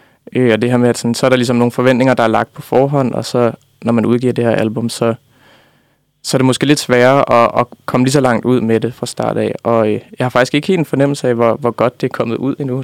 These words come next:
Det er, jeg tror, det kom ud for tre-fire uger siden, måske, øh, deromkring. Men, øh, vi må se, altså,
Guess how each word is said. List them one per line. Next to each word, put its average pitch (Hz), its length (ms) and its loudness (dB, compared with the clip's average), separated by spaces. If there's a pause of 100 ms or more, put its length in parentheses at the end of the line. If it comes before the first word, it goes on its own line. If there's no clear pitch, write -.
Det 120 200 -2
er, 113 240 0 (200)
jeg - 100 -12
tror, - 140 -6
det 120 100 -4
kom 127 120 -2
ud 117 100 0
for 117 300 -2 (800)
tre-fire 135 400 -4
uger 190 140 -2
siden, 180 300 -6 (240)
måske, - 260 -8 (400)
øh, 139 240 -4
deromkring. 139 380 -4 (880)
Men, 131 220 2
øh, 110 300 2 (260)
vi 127 120 -4
må 123 120 2
se, - 140 -4
altså, 147 340 0